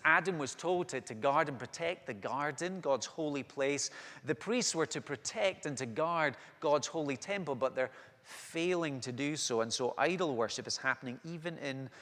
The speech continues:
the temple. Carry on in verse five, "There are those who bow down on the roofs to worship the starry host."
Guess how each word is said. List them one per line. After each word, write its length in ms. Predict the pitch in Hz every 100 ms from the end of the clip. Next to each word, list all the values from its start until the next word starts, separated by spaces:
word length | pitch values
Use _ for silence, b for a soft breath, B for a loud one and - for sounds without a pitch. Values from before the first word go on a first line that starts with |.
| B B -
the 80 |
temple. 840 | 131 - 147 147 143 - - - - _ _ _ _ _ - B B B _
Carry 260 | - 139 139
on 160 | 147 160
in 100 | 135
verse 240 | 139 -
five, 640 | - 151 156 185 208 202
"There 160 | 175 151
are 80 | 135
those 260 | 151 160
who 100 | 147
bow 280 | 120 143 151
down 260 | 147 147 143
on 80 |
the 100 | 127
roofs 380 | 123 139 185 165
to 140 | - 135
worship 340 | 139 139 170
the 80 | 147
starry 400 | - 147 139 139
host." 640 | - - 202 139 - -